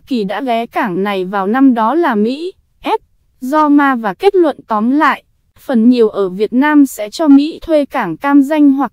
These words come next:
các cảng biển ở khu vực Biển Đông trong thời gian dài để làm căn cứ nơi ghé qua. Kể từ khi đại dịch covid hoành hành trên khắp thế giới,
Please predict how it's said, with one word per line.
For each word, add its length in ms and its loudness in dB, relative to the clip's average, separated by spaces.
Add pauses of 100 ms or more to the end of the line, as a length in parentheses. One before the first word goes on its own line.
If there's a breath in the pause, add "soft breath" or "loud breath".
các 220 -10
cảng 280 -4
biển 200 0
ở 220 -4
khu 220 -2
vực 220 -4
Biển 300 -4
Đông 240 2
trong 240 0
thời 200 -2
gian 320 2
dài 280 -2
để 200 -2
làm 280 -2
căn 220 0
cứ 220 -4
nơi 240 4
ghé 240 -4
qua. 520 -2 (420)
Kể 280 -2
từ 160 -2
khi 240 0
đại 240 -2
dịch 260 -8
covid 460 2
hoành 240 -2
hành 320 -4
trên 280 2
khắp 280 -8
thế 180 -4
giới, 460 0